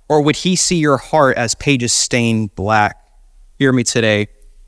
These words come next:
If you want to know God and be cleansed of all sin and rebellion, the only way to know God is through his word. And God gave us his word so that we might live. And the best part, the word has a name, and his name is Jesus.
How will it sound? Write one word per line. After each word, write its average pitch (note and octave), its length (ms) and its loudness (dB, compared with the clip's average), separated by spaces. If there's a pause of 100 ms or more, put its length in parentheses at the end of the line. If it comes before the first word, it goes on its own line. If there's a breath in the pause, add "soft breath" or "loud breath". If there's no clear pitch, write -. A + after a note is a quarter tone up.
(420)
If - 80 -8
you A#2+ 80 2
want C3+ 160 2
to - 100 -6
know B2+ 140 4
God A#2 300 2
and A2+ 80 -2
be G#2 80 -4
cleansed A#2+ 480 -2
of A2 80 -4
all A#2 120 0
sin A#2+ 360 -2
and - 20 -2
rebellion, A2 380 0
the G#2 180 -6 (100)
only C#3+ 600 -2 (100)
way B2+ 200 0
to B2+ 60 0
know B2 160 0
God A#2 300 2
is G#2+ 140 -4
through A#2+ 160 -4
his A2 180 -4
word. A2 480 -2 (460)
And A#2+ 120 0
God C3+ 320 2
gave D#3+ 220 2
us E3+ 100 0
his C3+ 140 -4
word C#3+ 180 0
so - 140 -2
that B2+ 140 0
we C3 80 -2
might B2+ 240 0
live. A#2+ 280 -4
And A2+ 100 0
the A2+ 60 -2
best B2+ 320 -2
part, - 300 0
the A#2+ 100 -4
word B2 440 -2
has A#2 260 -2
a A#2+ 60 -6
name, A#2 400 -2
and G#2+ 80 -12
his G#2+ 120 -10
name G#2+ 220 -4
is A#2 100 -2
Jesus. - 640 -6